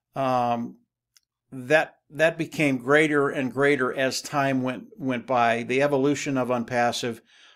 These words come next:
uh, i-, is really an amazing story. But as we look at the foundation that Mister Ash has laid, it started in Florida.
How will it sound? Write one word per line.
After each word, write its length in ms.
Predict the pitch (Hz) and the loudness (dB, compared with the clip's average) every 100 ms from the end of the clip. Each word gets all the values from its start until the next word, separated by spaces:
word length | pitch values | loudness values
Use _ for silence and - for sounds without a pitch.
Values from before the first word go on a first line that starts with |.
| _ | _
uh, 220 | 117 120 - | -4 -4 -2
i-, 180 | 151 147 | -2 0
is 200 | 170 135 | -2 0
really 240 | 160 160 135 | 2 2 4
an 100 | 123 | 4
amazing 480 | 120 135 113 117 | 4 4 4 0
story. 680 | 110 - 135 123 107 101 95 _ - - - _ - | -4 -2 2 2 0 -4 -12 _ -20 -20 -20 _ -6
But 180 | 151 180 | 0 2
as 240 | 185 165 | 2 4
we 140 | 180 | 2
look 240 | 180 240 247 | 2 0 -2
at 140 | - | -2
the 100 | 202 | -2
foundation 880 | - 185 180 170 151 165 170 165 135 | -2 -2 0 0 2 2 2 -2 -4
that 160 | 127 147 | -4 -6
Mister 340 | 156 - 156 | -6 -6 -6
Ash 380 | 151 143 139 - | -4 -2 -2 -2
has 260 | 143 127 123 | -4 -6 -4
laid, 540 | 131 139 131 113 - _ - | 0 2 0 -2 -8 _ -8
it 100 | 170 | -4
started 460 | - 185 185 175 | -2 0 2 0
in 140 | 175 170 | -2 -4
Florida. 720 | 160 151 147 143 143 143 | 0 4 6 4 0 -2